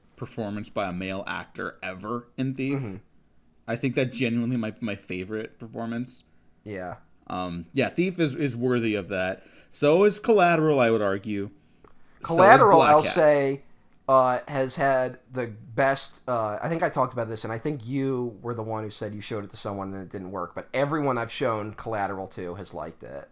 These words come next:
Speaker 1: Yes.
Speaker 2: So,
Speaker 1: Well, that
Speaker 2: I have
Speaker 1: person's
Speaker 2: not
Speaker 1: fucking weird. I love them with all my heart, but they're fucking weird, so.
Speaker 2: I have not missed with Collateral, so I can't imagine
Speaker 1: Yeah, no,
Speaker 2: missing.
Speaker 1: it will work for most people.
Speaker 2: Mm-hmm.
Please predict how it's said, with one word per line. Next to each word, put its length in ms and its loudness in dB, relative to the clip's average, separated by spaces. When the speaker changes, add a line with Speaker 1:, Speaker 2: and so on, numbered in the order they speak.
Speaker 1:
Yes. 560 -4
Speaker 2:
So, 200 -12
Speaker 1:
Well, 80 4
that 60 8
Speaker 2:
I 40 8
have 80 4
Speaker 1:
person's 340 2
Speaker 2:
not 140 0
Speaker 1:
fucking 180 0
weird. 200 -4
I 80 2
love 240 6
them 120 2
with 140 -2
all 100 0
my 140 0
heart, 220 -2
but 100 -12
they're 100 -2
fucking 300 -4
weird, 340 -12
so. 340 -2
Speaker 2:
I 120 0
have 160 0
not 440 0
missed 600 -10
with 340 -8
Collateral, 680 -10
so 500 -14
I 40 -20
can't 240 -12
imagine 500 -14
Speaker 1:
Yeah, 160 -10
no, 160 0
Speaker 2:
missing. 300 -4
Speaker 1:
it 160 -2
will 100 -2
work 240 0
for 140 -2
most 240 -2
people. 380 -16
Speaker 2:
Mm-hmm. 200 -10